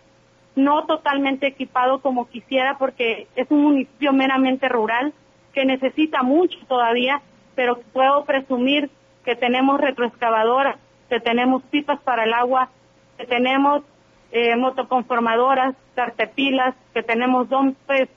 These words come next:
de volteo, camiones de volteo, que ten-, que Tránsito ya tiene muchas patrullas, que tiene una, que tiene una grúa. Antes necesitábamos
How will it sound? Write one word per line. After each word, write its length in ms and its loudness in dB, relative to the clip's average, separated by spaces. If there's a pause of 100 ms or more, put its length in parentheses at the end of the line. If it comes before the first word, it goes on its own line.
de 180 -4
volteo, 440 -2
camiones 420 -2
de 100 -2
volteo, 560 0 (380)
que 120 -2
ten-, 340 -2
que 180 -2
Tránsito 720 -2 (360)
ya 320 -4
tiene 540 -2 (500)
muchas 580 0
patrullas, 680 -2
que 140 -4
tiene 500 -2 (360)
una, 360 0 (340)
que 100 -4
tiene 220 2
una 220 2
grúa. 340 2
Antes 320 -4
necesitábamos 840 0